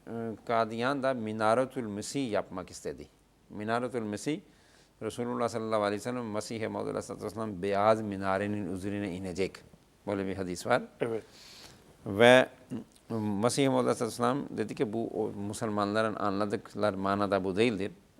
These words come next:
Speaker 1: Kısacası orada bir beyaz minarenin inşasını istedi ve dedi ki, "Bunda aslında bir mesaj var." Bize, beyaz nedir? Barış simgesidir.
Speaker 2: Evet. Evet.
Speaker 1: Değil mi? Yani o, o barışla mesajını yayacak vesaire diye.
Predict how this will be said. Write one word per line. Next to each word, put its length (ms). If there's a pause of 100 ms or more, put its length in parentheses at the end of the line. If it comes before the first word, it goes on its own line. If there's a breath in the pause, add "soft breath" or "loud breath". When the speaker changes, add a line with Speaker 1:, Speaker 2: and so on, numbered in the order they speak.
(420)
Speaker 1:
Kısacası 440
orada 260
bir 140
beyaz 280
minarenin 640
inşasını 480
istedi 380
ve 80
dedi 180
ki, 120
"Bunda 180
aslında 220
bir 60
mesaj 400
var." 220
Bize, 260
beyaz 400
nedir? 320 (1040 loud breath)
Barış 480 (460)
simgesidir. 560
Speaker 2:
Evet. 120 (200)
Evet. 120
Speaker 1:
Değil 100
mi? 140
Yani 240
o, 160 (200)
o 180 (180)
barışla 480
mesajını 540
yayacak 540
vesaire 380
diye. 180